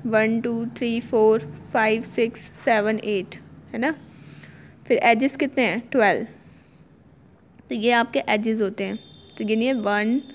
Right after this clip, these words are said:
टू, थ्री, फोर, है ना, ऐसे ही फ़ाइव, सिक्स, सेवन, एट, नाइन, टेन, इलेवन, ट्वेल्व। तो आपके वे-, एजेस कितने हो गए, ट्वेल्व। इसी तरीके से आपको क्या करना है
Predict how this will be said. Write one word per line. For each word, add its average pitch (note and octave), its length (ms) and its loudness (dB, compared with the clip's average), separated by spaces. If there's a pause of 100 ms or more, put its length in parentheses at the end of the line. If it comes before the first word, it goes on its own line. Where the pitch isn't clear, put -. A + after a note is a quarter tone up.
(340)
टू, A#3 300 -2 (120)
थ्री, A3+ 340 -4
फोर, G#3+ 460 -2 (1040)
है G#3+ 60 -8
ना, D4 180 -2 (720)
ऐसे A3+ 260 -2
ही A#3+ 100 0
फ़ाइव, A3+ 320 0
सिक्स, - 380 -6 (1000)
सेवन, A3 360 0
एट, A3 300 -2 (100)
नाइन, G#3+ 360 -2
टेन, G#3+ 320 -2 (100)
इलेवन, G3+ 420 -2
ट्वेल्व। G3+ 260 -6 (1160)
तो A#3 60 -2
आपके G3 200 0
वे-, A3 300 2
एजेस A3+ 300 0
कितने C4 260 0
हो B3+ 100 4
गए, D4 140 4
ट्वेल्व। F#3+ 360 -4 (520)
इसी D#4+ 260 2
तरीके B3 440 2
से C4 100 -2
आपको A#3+ 280 -2
क्या A#3 180 0
करना A3+ 260 -2
है D#4 160 -2